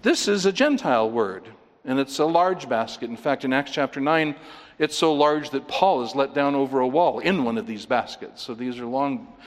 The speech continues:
large baskets or hampers, but it's a more Gentile word, not a Jewish word. So different places, different terms, uh, different story. But still you're saying, "Well, but I don't understand. How could the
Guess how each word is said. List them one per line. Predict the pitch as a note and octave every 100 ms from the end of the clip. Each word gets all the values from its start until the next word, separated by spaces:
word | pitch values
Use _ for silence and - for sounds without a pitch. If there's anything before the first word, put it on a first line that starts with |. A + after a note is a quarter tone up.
| - -
large | E3+ F#3+ -
baskets | B2+ B2+ B2 - A2+ B2
or | A2+
hampers, | D3+ D#3+ D#3 A2+
but | - D#3+
it's | D#3+
a | F3
more | E3+
Gentile | E3+ G#3+ D4+ C#4+ B2+ G#2+ G#2+
word, | A2 G2
not | A2 B2+
a | C3+
Jewish | C3+ A3+ C#3+ -
word. | B2 A#2 E2+ - - - - - -
So | - D#3+ C#3+ - -
different | G#3 G#3+ C#4+ B3+
places, | A#3+ A3+ A3+ G3 F3
different | D#3 D3 B2+ A#2+
terms, | - G#3 G#3 G#3 G#3 G3+ - - - -
uh, | A#2 A2+ A2+ B2
different | D3+ D3+ D3+ C3
story. | - - G#3+ A3 A3 G#3+ - - -
But | - G#3
still | - D#4
you're | G#3+
saying, | - F#3+ F3+
"Well, | D#3+
but | D#3+
I | D3+ D#3
don't | D#3+ D3
understand. | C#3 - D3 C3
How | C#3 C#3+ C#3
could | D3 B2
the | C3 B2+ B2 B2